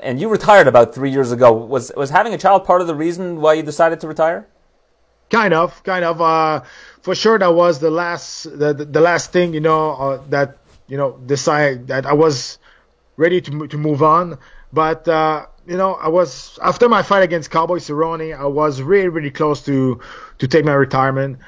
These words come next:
Speaker 2: uh, because, you know, Cerrone was the fight that, uh,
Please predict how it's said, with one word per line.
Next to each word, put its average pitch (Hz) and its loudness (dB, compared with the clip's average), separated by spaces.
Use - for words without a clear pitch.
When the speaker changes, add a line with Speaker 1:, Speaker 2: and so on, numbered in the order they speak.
Speaker 2:
uh, 127 0
because, 147 0
you 156 -2
know, 160 2
Cerrone 190 2
was 165 4
the 147 0
fight 170 -2
that, 151 -4
uh, 135 -4